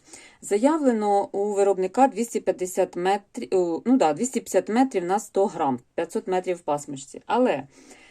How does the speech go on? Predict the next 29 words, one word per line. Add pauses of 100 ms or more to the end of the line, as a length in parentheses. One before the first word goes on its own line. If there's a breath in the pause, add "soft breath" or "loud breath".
(100)
ця
ниточка
набагато
тоньша, (1400 soft breath)
аніж
та,
з
якої
я
в'язала
з
бобінної. (180)
Там
заявлено
триста
метрів
у
сто
грамах. (120)
В
чому
така
різниця?
Але
вона
там
іде
за
крилом.